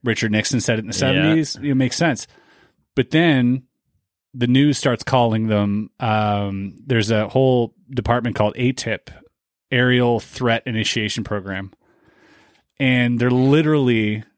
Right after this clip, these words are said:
Speaker 1: looking at these videos. They're, they're the ones in charge of looking at, like, the videos of the U A Ps. They don't call them U F Os anymore, but the
Speaker 2: <laughs> Yeah,
Speaker 1: U A Ps.
Speaker 2: yeah.
Speaker 1: Uh, they're the
Speaker 2: Aerial
Speaker 1: ones
Speaker 2: phenomenon?
Speaker 1: Yeah,
Speaker 2: That
Speaker 1: so
Speaker 2: one, yeah.
Speaker 1: atip is, is, uh, is in charge of that. And they're literally called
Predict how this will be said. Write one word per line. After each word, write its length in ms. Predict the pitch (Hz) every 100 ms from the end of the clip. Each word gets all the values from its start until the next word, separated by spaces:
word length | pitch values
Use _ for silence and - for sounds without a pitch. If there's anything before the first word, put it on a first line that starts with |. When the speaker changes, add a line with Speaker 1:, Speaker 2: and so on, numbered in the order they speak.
| - _ 160
Speaker 1:
looking 420 | 127 131 143 120
at 100 | 113
these 180 | 113 104
videos. 400 | 117 117 107 98
They're, 200 | 117 120
they're 160 | 120
the 60 | 120
ones 200 | 117 110
in 120 | 107
charge 440 | 101 107 104 101 -
of 180 | 113
looking 300 | 101 104 117 101
at, 140 | -
like, 180 | 101 -
the 60 |
videos 200 | 101 101
of 80 | 95
the 80 | 104
U 120 | 101
A 80 | 101
Ps. 80 | - 107 92
They 80 | 104
don't 60 |
call 140 | 95 98
them 60 | 98
U 60 |
F 140 | 95 107
Os 160 | 92
anymore, 180 | 95 92
but 80 | 98
the 80 | 101
Speaker 2:
<laughs> 40 |
Yeah, 240 | 104 127 -
Speaker 1:
U 120 | 104
A 20 |
Ps. 140 | 85 -
Speaker 2:
yeah. 120 | 107 - - - _
Speaker 1:
Uh, 100 | 113
they're 220 | 104 131 151
the 60 |
Speaker 2:
Aerial 120 | 139 113
Speaker 1:
ones 100 | -
Speaker 2:
phenomenon? 480 | 107 98 107 131
Speaker 1:
Yeah, 120 | 156 147
Speaker 2:
That 80 |
Speaker 1:
so 120 | 104 90
Speaker 2:
one, 100 | 107
yeah. 60 | 170
Speaker 1:
atip 280 | - 110 - -
is, 300 | 143 117 101 -
is, 320 | 120 123 107 113
uh, 220 | 107 107
is 140 | 123 107
in 80 |
charge 260 | 104 151 170
of 40 |
that. 240 | 110 90 - _
And 240 | 120 117 120
they're 160 | 135
literally 280 | 131 165 156
called 260 | 135 135